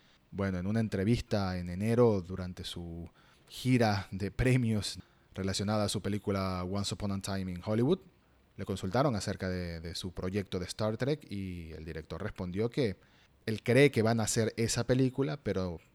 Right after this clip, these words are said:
no cree que él sea quien va a dirigirla. Entonces, esto se suma a todos los problemas que parece estar teniendo Star Trek cuatro, o mejor dicho, la franquicia de Star Trek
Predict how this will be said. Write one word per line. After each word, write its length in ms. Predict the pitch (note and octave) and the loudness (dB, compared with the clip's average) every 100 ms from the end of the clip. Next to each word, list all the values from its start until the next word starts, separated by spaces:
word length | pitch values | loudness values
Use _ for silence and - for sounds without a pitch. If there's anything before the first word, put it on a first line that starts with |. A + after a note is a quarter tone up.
| - - | -20 -8
no 260 | F#2+ G#2 | -2 -2
cree 320 | - G2+ G2+ F#2+ | 0 0 0 0
que 160 | F#2 | -2
él 120 | F#2+ F#2 | -2 -4
sea 220 | G2 F2+ | -6 -8
quien 240 | F2 E2+ | -10 -8
va 60 | E2+ | -8
a 20 | |
dirigirla. 580 | E2+ D#2 - D#2 A#1+ - _ - _ _ _ - | -8 -10 -12 -12 -12 -16 _ -20 _ _ _ -16
Entonces, 520 | F#2 G2 - F#2+ - - - - | -8 -6 -6 -8 -8 -14 -14 -10
esto 200 | F#2+ - | -8 -8
se 80 | F#2 | -6
suma 420 | B2 A2+ A2 - _ _ - | -2 -2 -2 -6 _ _ -12
a 100 | - | -8
todos 300 | - D3 C3+ | 0 2 2
los 80 | F#2 | 0
problemas 380 | G2 G2+ F#2 | -4 -4 -4
que 100 | - | -8
parece 280 | F#2 F2 - | -8 -8 -10
estar 200 | - F2+ | -10 -10
teniendo 720 | F#2 F2+ F2 E2+ E2+ D#2+ D#2+ D2 - | -8 -8 -8 -6 -8 -8 -10 -12 -14
Star 300 | F2 - E2+ | -12 -10 -8
Trek 180 | F2 E2+ | -10 -10
cuatro, 480 | - G2+ F2+ F2+ C3 - _ _ _ - | -4 -2 -2 -6 -8 -12 _ _ _ -10
o 60 | |
mejor 220 | F3+ F2+ F#2+ | -6 -4 -4
dicho, 240 | A2 G2 | -4 -4
la 100 | F2+ | -4
franquicia 480 | F#2+ F2+ - G2 F#2+ | -6 -6 -6 -4 -4
de 60 | |
Star 320 | F2+ - G#2+ G#2 | -4 -2 -2 0
Trek 300 | G2 G2+ | -4 -6